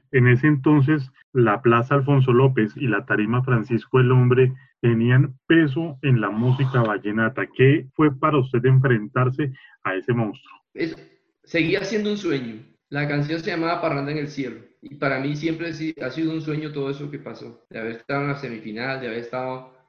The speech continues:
Speaker 2: clasificado, de haber estado compitiendo contra Diomedes Díaz, Silvio Brito, los mejores, porque como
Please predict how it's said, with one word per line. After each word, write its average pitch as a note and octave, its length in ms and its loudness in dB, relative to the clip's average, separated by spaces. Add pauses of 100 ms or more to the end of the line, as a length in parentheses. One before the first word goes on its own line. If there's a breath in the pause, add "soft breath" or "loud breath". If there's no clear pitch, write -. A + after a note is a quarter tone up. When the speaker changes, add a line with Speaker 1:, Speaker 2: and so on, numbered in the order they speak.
(140)
Speaker 2:
clasificado, C3 1000 -2 (440)
de - 440 -8
haber B2 160 -2
estado C#3+ 220 -2
compitiendo C3+ 540 -6
contra B2 240 -8
Diomedes A#2 440 -6
Díaz, C3+ 340 -2
Silvio A2+ 300 -8
Brito, B2 680 -10 (240)
los B2+ 140 -10
mejores, C#3+ 440 -2
porque C3+ 320 -6
como A2+ 340 -12